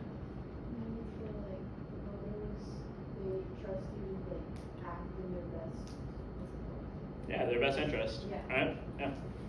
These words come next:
Speaker 2: All right, let's look. Uh, the N double A C P leadership sends representatives to Washington to lobby for changes to the Voting Rights Act. It's not really trustee representation. Uh, that's more lobbying, right?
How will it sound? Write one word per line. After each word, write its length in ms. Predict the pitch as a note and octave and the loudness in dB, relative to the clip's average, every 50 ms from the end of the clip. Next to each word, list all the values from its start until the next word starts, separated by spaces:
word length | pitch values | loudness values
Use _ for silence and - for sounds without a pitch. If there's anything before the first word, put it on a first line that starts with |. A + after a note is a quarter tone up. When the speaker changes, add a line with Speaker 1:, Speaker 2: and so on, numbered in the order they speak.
| - - - - - - - - - - - - - - - - - - - - | -2 -2 -2 -4 -4 -4 -6 -6 -6 -4 -4 -4 -4 -4 -4 -4 -4 -4 -2 2
Speaker 2:
All 60 | B2+ | 4
right, 100 | B2+ C3 | 6 6
let's 120 | - - C#3+ | 6 6 6
look. 200 | C#3+ - - - - - - - - - - - - - - - | 6 4 4 0 -2 -4 -4 -4 -4 -4 -2 -2 -2 -2 6 12
Uh, 260 | D#3+ E3 E3 D#3+ D#3+ | 12 12 12 12 12
the 80 | D#3+ | 12
N 140 | E3+ F#3 F#3+ | 12 12 12
double 180 | G3 G3 F#3+ F#3 | 12 12 12 12
A 160 | F#3+ F#3 F3+ | 12 12 12
C 220 | F3 - F#3+ F3+ | 12 12 10 10
P 160 | - F3+ E3+ E3 | 12 12 12 12
leadership 460 | D#3+ E3 E3 D3+ D#3+ E3+ D#3+ D#3+ D#3+ | 12 12 12 12 12 12 12 12 12
sends 240 | D#3 D3+ D3 C#3+ D3 | 12 12 12 12 12
representatives 680 | D#3 C#3+ - D#3 D3 D3 D3 D3+ D3+ D3+ D3+ C#3+ C3+ - | 12 12 12 12 12 12 12 12 12 12 12 12 12 10
to 60 | D3 B2+ | 8 12
Washington 720 | A#2+ C3 C#3+ D3 D3 C#3+ D#3+ D3+ C#3+ D3 D3+ D3 D3 D3 | 12 12 12 12 12 12 12 10 10 12 12 12 12 10
to 80 | C#3+ C3+ | 8 8
lobby 440 | A#2+ B2 D#3 - - C#3 C#3+ C#3 C3 C3+ | 10 12 12 12 12 12 12 10 10 10
for 120 | D3 C#3 | 8 8
changes 680 | C3 C3+ C3+ C3+ C3+ C3 C3 C3+ C3+ C3 C3 C3 B2+ - - | 10 10 8 8 8 8 10 12 12 12 12 12 12 10 6
to 60 | C3 | 6
the 80 | B2 A#2 | 6 6
Voting 360 | A#2 A#2+ A#2+ A#2+ B2 B2 A#2+ | 8 8 8 8 8 8 8
Rights 280 | A2+ A2 A2 G#2+ - | 8 8 8 6 6
Act. 480 | - G#2+ G#2+ G#2+ G#2+ G#2 F#2+ F#2+ - - - - - - - - - - - - - - - - - - - - - - - - - - - - - - - - - - - - - - | 6 6 6 8 8 6 4 4 0 -2 -4 -4 -4 -4 -4 -4 -4 -4 -4 -4 -4 -4 -4 -4 -4 -4 -4 -4 -4 -4 -4 -4 -4 -4 -6 -6 -6 -6 -6 -6 -6 -4 -4 -4 -4 0
It's 100 | - - | 2 4
not 140 | - - | 6 6
really 160 | A#2+ A2+ A2+ A2+ | 8 8 8 6
trustee 500 | - A#2 A2+ A2+ - A2 A2+ A2+ A2+ A2 | 6 6 4 4 4 2 4 4 6 6
representation. 920 | A2 A2+ - A#2 A2 A2+ A2 A2 A2+ G#2+ G#2+ - - A2 A2 A2+ A#3 - - - - - - - - - - - - - A#2+ | 6 6 6 6 4 4 4 4 6 6 6 6 6 4 4 4 4 2 2 0 -2 -2 -4 -4 -4 -4 -4 -4 -4 2 4
Uh, 320 | B2+ B2+ B2+ B2+ B2+ A#2+ | 8 10 12 12 12 12
that's 180 | A#2+ A#2+ B2+ C3+ | 10 8 6 6
more 220 | C3 B2+ B2+ A#2+ | 6 8 10 10
lobbying, 680 | A2 G#2+ A2+ A2 A2 A#2 A#2 A#2 G#2+ G#2 G#2+ G#2+ G#2+ A2 | 10 8 8 8 8 8 8 8 6 6 6 4 4 4
right? 320 | A2 A2+ B2 B2+ B2+ B2+ | 4 4 4 4 4 2